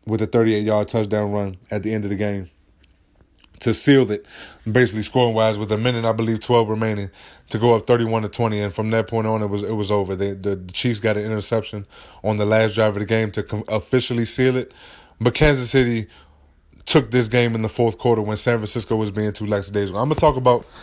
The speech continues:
I'm gonna talk about a bunch of key points. I'm gonna talk about San Francisco's perspective. I'm gonna talk about Kansas City's perspective, and I'm gonna, I'm gonna break it down the middle as well.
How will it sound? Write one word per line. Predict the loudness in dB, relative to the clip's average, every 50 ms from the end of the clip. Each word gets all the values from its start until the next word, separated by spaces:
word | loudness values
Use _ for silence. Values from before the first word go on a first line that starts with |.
| -16 -16 -14 -8
I'm | 0 2 2
gonna | 2 4
talk | 4 4 2
about | 4 4 4 4 4
a | 2 -2 -2
bunch | 0 0 -2 -2
of | -6
key | -6 -6 -4
points. | 0 0 -2 0 0
I'm | -2
gonna | -4 0
talk | 0 0 0
about | 2 2 2 2
San | 2 2 0 0
Francisco's | 0 0 -2 -2 -2 0 0 -2 0
perspective. | 0 -4 0 2 0 2 2 2 0
I'm | 0 0
gonna | 0
talk | 0 0 0 0
about | 0 -2 -2 0
Kansas | 2 2 2 2 0 -2
City's | 0 0 0 0 0
perspective, | -2 -6 -6 0 0 -2 0 0 -6 -6 -8 -12 -20 -20 -12 -6
and | 0 0
I'm | 2 2
gonna, | 2 2 2
I'm | 0 -2
gonna | -2 0
break | 2 2 2 2
it | 2 0
down | 2 0 2
the | 0
middle | -2 -2 0 0 -2
as | -2 -2
well. | -2 -2 -2 -2 -6